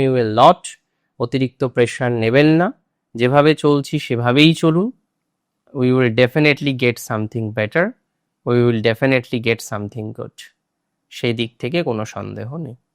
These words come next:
নক্ষত্র উত্তর ভাদ্রপদর কিছু ভুল বোঝাবুঝি, মিসআন্ডারস্ট্যান্ডিং এর জায়গা মিটতে পারে এ মাসে। আহ, চাকরি চেঞ্জের সুযোগ আছে। একটা নেগেটিভ, আহ, পরিবেশ চলছে কয়েক মাস ধরে, লাস্ট কয়েক মাস ধরে উত্তর ভাদ্রপদর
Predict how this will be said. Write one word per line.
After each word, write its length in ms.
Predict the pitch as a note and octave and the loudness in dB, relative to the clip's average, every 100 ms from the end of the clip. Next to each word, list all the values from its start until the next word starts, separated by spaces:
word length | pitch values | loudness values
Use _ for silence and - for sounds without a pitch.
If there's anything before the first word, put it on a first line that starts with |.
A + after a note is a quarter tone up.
| _ _ - | _ _ -2
নক্ষত্র 380 | C#3+ - F#3+ G#3 | 0 4 4 8
উত্তর 340 | F#3+ - G#3 G3 | 8 8 6 8
ভাদ্রপদর 640 | G3 F3+ G3 F#3+ F3+ F#3+ | 8 6 4 6 6 4
কিছু 220 | F3 D#3+ | 4 0
ভুল 240 | D#3+ D3+ D3 | 2 2 4
বোঝাবুঝি, 560 | D3+ D3 D3 D3 D3+ | 2 2 2 0 0
মিসআন্ডারস্ট্যান্ডিং 840 | C#3+ B2 C3 A#2+ B2 - B2 A#2+ A#2+ | -2 -2 -2 -2 -4 -4 -2 0 -2
এর 60 | |
জায়গা 300 | A#2 A2 A#2 | -2 -4 -4
মিটতে 360 | A2+ A2+ _ D#3 | -6 -6 _ -2
পারে 240 | D#3+ D#3+ | 2 2
এ 40 | D#3 | 2
মাসে। 360 | D#3 - - - _ _ _ _ - | 0 -4 -14 -18 _ _ _ _ 0
আহ, 180 | A#2+ A#2+ | 2 4
চাকরি 380 | C#3+ C3+ D#3+ | 4 2 -2
চেঞ্জের 340 | D#3 D3+ C#3+ C#3 | -2 -2 0 -2
সুযোগ 400 | - B2 B2+ B2 | -4 -6 -4 -4
আছে। 340 | A2+ - - - _ _ _ _ | -6 -10 -20 -20 _ _ _ _
একটা 380 | C#3+ - F3+ F3+ | -2 6 8 8
নেগেটিভ, 600 | E3 D3+ D#3+ E3+ F#3 E3+ - - | 6 2 4 4 4 2 -2 -4
আহ, 180 | C#3 | -2
পরিবেশ 480 | B2+ C#3+ D3 D#3 D3 | 0 0 2 0 -2
চলছে 540 | - D#3+ D#3 - F#2+ E2+ | -2 -2 -2 -6 -10 -4
কয়েক 280 | C3 C3 C3 | 2 2 2
মাস 280 | C3 B2+ - | -2 -2 -4
ধরে, 180 | B2+ D#3+ | -6 -4
লাস্ট 320 | F#3+ B2+ - - | -2 -2 -4 -2
কয়েক 300 | C3 C3 C#3+ | 0 0 -2
মাস 220 | C#3 C3 | -2 -2
ধরে 200 | C3+ C#3+ | -2 -2
উত্তর 300 | B2 - B2 | -4 -4 -2
ভাদ্রপদর 680 | A#2+ A#2 A#2+ B2 A#2+ C3 | -2 -2 -4 -2 0 0